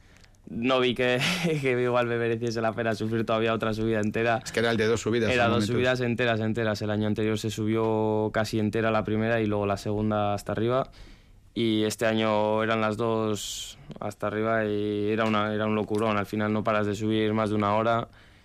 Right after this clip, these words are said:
Speaker 1: y se va notando. Y luego carreras, pues bueno, como las de, como has dicho, Paris Tours, ¿no? Paris-Bourges, va,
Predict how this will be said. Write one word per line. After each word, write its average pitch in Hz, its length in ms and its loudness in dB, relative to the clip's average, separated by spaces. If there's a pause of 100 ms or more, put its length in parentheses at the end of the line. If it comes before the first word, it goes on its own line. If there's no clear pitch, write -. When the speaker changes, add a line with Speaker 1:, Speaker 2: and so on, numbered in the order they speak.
(320)
Speaker 1:
y 101 680 0
se 107 120 -4
va 107 140 2
notando. 104 360 0
Y 98 60 0
luego 101 260 -2
carreras, 104 440 0
pues 104 160 -6
bueno, 104 200 -2
como 104 160 -4
las 101 160 -2
de, 104 440 -4
como 107 200 -4
has 104 100 -4
dicho, 107 260 -6
Paris 104 260 -2
Tours, 120 260 -2
¿no? 117 320 0
Paris-Bourges, 113 720 -2
va, 110 160 0